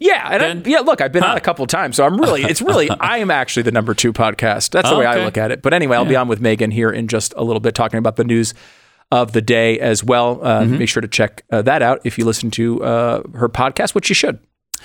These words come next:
Speaker 2: If I may just say, young man,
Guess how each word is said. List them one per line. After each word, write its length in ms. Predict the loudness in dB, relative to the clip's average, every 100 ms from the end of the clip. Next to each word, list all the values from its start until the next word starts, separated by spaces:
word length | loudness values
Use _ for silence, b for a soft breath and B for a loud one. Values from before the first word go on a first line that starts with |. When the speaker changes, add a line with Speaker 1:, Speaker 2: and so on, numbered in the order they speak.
| B B B B
Speaker 2:
If 120 | -4 -2
I 120 | -2
may 400 | 0 -2 -2 -4 -6
just 400 | -2 -2 -4 -4
say, 500 | -2 -2 -2 -6 -12 _ _ _ _ _ _ _ _
young 240 | -2 2 2
man, 380 | 0 -2 -6